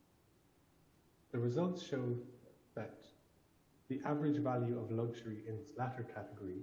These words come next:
increased over the century, suggesting a change in the way authors wrote about the concept in our corpus.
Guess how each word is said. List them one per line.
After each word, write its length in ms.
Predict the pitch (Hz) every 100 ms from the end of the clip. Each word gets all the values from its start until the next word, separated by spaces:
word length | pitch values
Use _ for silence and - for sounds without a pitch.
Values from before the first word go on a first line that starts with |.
| -
increased 500 | 135 123 123 104 - -
over 140 | 101
the 120 | 104
century, 540 | 98 - 101 98 - 120 - - _ _ _ _ - - - - - -
suggesting 540 | 120 151 147 - 123
a 40 |
change 500 | 117 - 156 156 135
in 120 | 117 110
the 40 |
way 340 | 107 110 107 110 - - - - - -
authors 460 | - 131 127 117 -
wrote 260 | 113 120 120
about 280 | 117 101 -
the 100 | 120
concept 540 | 107 95 113 - - - _ _ _ _ _ - -
in 120 | 98
our 140 | 95
corpus. 540 | - 120 117 - -